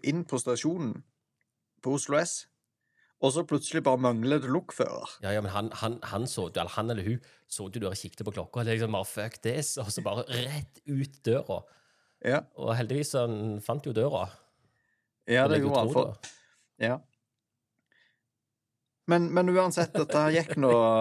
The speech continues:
Speaker 1: jeg gikk og fant et annet tog.
Speaker 2: Å ja, oi.
Speaker 1: Og så kom jeg med det og skulle likevel. Så det var nå greit. Men så var det, apropos dør,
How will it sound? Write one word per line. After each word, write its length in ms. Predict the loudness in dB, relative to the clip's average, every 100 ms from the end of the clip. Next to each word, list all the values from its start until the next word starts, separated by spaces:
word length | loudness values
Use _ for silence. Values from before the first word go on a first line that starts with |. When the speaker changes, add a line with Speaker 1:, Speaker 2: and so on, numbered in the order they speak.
| 4 4
Speaker 1:
jeg 180 | 4
gikk 220 | 4 4 0
og 60 |
fant 220 | 0 0
et 100 | 0
annet 240 | 0 -2 -4
tog. 320 | -6 -6 -12 -20 _ _ _
Speaker 2:
Å 100 | -8
ja, 180 | -6 -6 -10 -12
oi. 80 | -14 -12
Speaker 1:
Og 160 | -6 -4
så 120 | -2
kom 200 | 0 2
jeg 100 | 2
med 140 | 2 2
det 80 | 2
og 80 | 0
skulle 280 | -2 -2 -2
likevel. 380 | 0 0 0 -4 -14
Så 240 | -4 0 2
det 120 | 2
var 100 | 0
nå 120 | -2
greit. 260 | -6 -8 -10 _ -18 -16 -16 -4
Men 160 | 2 2
så 140 | 2
var 180 | 0 2
det, 140 | 4 4 2 -4 _ _ _ _ _ _ _ _ _ _
apropos 600 | -2 -2 0 -4 2 0
dør, 340 | 4 4 4